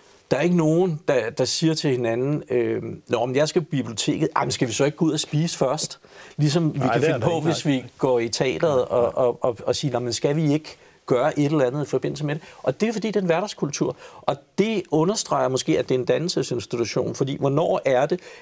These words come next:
Speaker 1: at vi er mest udsat for at blive dannet? Det er vores hverdag, fordi at det her demokrati jo, øh, i virkeligheden er en livsform. Og det er jo noget af det, som den også kan være med til.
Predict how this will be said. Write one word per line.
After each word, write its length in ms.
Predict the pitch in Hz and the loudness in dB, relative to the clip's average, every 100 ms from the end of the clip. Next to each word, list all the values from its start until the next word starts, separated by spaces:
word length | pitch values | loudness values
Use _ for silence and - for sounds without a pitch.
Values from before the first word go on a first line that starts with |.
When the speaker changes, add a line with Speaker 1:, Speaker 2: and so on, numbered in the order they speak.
| - | -2
Speaker 1:
at 200 | 127 123 | -2 0
vi 60 | |
er 60 | 131 | 0
mest 280 | 151 151 - | 0 0 0
udsat 320 | 147 170 160 | 0 0 0
for 100 | 143 | -2
at 60 | 143 | -2
blive 140 | 127 | -4
dannet? 380 | - 120 151 139 - _ _ _ _ _ | -2 -2 -2 -4 -8 _ _ _ _ _
Det 80 | 147 | 0
er 40 | |
vores 180 | 143 107 | 0 0
hverdag, 440 | 110 117 - - - - | 0 0 0 -6 -8 -10
fordi 380 | 131 - 175 - | -8 -4 -4 -4
at 180 | 139 - | -6 -2
det 100 | 147 | 0
her 120 | 143 | 0
demokrati 580 | 135 131 110 127 - 180 - | -2 -4 -6 -8 -8 -8 -4
jo, 140 | 165 127 - - - - - | -2 -2 -6 -20 -20 -4 0
øh, 260 | 113 107 - | 0 -2 -4
i 100 | 123 | -2
virkeligheden 400 | 139 160 156 - | 0 0 -2 -2
er 40 | |
en 80 | 113 | -6
livsform. 520 | 117 139 - - 131 - - | -6 -8 -6 -6 -6 -12 -6
Og 100 | 135 _ - | -6 _ -2
det 60 | |
er 40 | 202 | 2
jo 80 | 196 | 2
noget 180 | 165 | 2
af 100 | 180 180 | 2 0
det, 160 | 170 170 | -2 0
som 180 | 165 | -4
den 120 | 143 143 | -2 -2
også 200 | 135 - | -2 -2
kan 160 | 151 | -2
være 120 | 131 | 0
med 180 | 113 117 | 0 -2
til. 240 | 139 151 | -2 -6